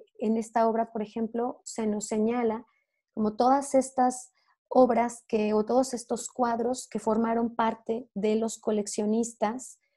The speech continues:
del siglo diecinueve, por ejemplo, y también del siglo veinte. Y es muy interesante cómo a partir de estas, de estos libros podemos también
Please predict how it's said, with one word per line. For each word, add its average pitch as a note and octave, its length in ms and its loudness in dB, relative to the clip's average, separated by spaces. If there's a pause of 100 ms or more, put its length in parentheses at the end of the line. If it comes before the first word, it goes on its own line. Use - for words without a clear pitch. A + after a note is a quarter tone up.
(120)
del G3+ 220 2
siglo A3 320 0
diecinueve, G#3 500 0
por G3+ 180 -4
ejemplo, A#3+ 420 -4
y C4+ 40 -2
también G#3+ 300 0
del G#3+ 140 0
siglo G3+ 360 -2
veinte. G3+ 440 -4 (260)
Y B3+ 80 4
es C4+ 100 2
muy C#4+ 160 6
interesante B3+ 680 -2
cómo A#3+ 300 -2
a A3+ 180 -6
partir B3+ 540 -2
de A3 280 0
estas, A3+ 680 -6
de A3+ 160 0
estos A#3 600 -4
libros B3 560 2 (300)
podemos C4 360 2
también A3+ 520 -2